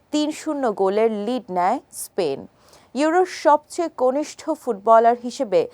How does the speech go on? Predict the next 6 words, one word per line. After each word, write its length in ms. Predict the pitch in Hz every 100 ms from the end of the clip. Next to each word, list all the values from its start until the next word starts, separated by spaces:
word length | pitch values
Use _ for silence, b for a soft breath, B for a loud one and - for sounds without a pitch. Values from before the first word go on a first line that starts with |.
| b b
লামিনে 540 | 208 226 254 294 285 294 262
ইয়ামাল 480 | 208 220 233 247 247 247
ক্রস 280 | 202 220 247 -
থেকে 240 | 202 - 175
গোল 240 | 180 185 180
করান 340 | 190 190 233